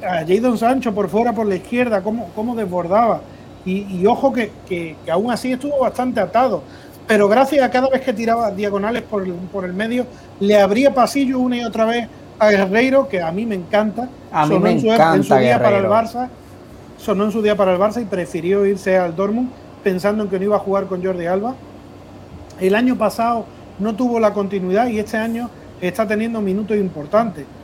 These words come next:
Speaker 1: Un jugador que, que ha jugado tanto de lateral como de interior.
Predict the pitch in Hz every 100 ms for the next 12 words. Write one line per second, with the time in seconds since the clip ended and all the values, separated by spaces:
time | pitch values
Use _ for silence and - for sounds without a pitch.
0 | - - 220 220 214 202 240 214 196 -
1 | 180 185 208 196 208 202 190 170 170 160
2 | 156 165 202 240 214 185 170 165 151 190
3 | 226